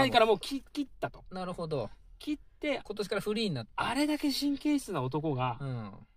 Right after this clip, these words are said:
Speaker 1: タイトリストのダッシュ、レフトダッシュ使ってさらに、
Speaker 2: 神経質なんだ、ブ-、デシャンボーって。
Speaker 1: デシャンボーめちゃくちゃ神経質なの。
Speaker 2: うん。
Speaker 1: あの、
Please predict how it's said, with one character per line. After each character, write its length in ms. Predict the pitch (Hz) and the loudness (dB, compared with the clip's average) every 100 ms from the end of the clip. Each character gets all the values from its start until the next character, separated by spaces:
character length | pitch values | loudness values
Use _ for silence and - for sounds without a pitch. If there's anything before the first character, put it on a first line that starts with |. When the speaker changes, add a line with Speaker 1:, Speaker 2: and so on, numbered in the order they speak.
| - | -14
Speaker 1:
タ 160 | - | -4
イ 120 | 104 104 | -4 0
ト 120 | 107 | 0
リ 140 | 110 | 0
ス 100 | 107 | -4
ト 120 | 175 | 0
の 260 | 190 185 127 - - - - - - - - - 156 | 2 2 0 -8 -20 -20 -20 -20 -20 -20 -20 -12 -2
ダ 120 | 190 | 0
ッ 40 | 202 | 0
シ 140 | - | -4
ュ、 60 | 170 | -2
レ 100 | 165 | -2
フ 100 | - | -2
ト 100 | 190 | 0
ダ 120 | 214 | 0
ッ 20 | |
シ 120 | - | -2
ュ 40 | 135 | -6
使 160 | - | -6
っ 40 | 160 | -6
て 100 | 151 | -6
さ 220 | - 220 | -4 0
ら 120 | 208 | 0
に、 320 | 220 277 160 - - | 0 -2 -4 -8 -10
Speaker 2:
神 120 | 202 202 | -8 -6
経 140 | 226 | -6
質 120 | - | -4
な 100 | 143 | -4
ん 40 | 120 | -4
だ、 80 | |
ブ-、 160 | 107 113 | -6 -6
デ 160 | 117 131 | -4 -2
シ 60 | |
ャ 80 | 123 | -2
ン 40 | |
ボ 100 | 110 | -2
ー 20 | 95 | 2
っ 20 | |
て。 80 | 202 | 4
Speaker 1:
デ 40 | |
シ 80 | 247 | 4
ャ 20 | |
ン 40 | |
ボ 60 | 185 | 2
ー 20 | |
め 80 | 151 | 2
ち 60 | 175 | 0
ゃ 60 | |
く 60 | - | -2
ち 200 | - 175 | -6 -4
ゃ 20 | |
神 40 | 139 | -4
経 20 | |
質 120 | 123 98 | -4 -6
な 100 | 95 | -10
の。 80 | |
Speaker 2:
う 20 | 135 | -8
ん。 240 | 117 98 | -6 -8
Speaker 1:
あ 80 | 117 | -8
の、 240 | 113 104 | -8 -10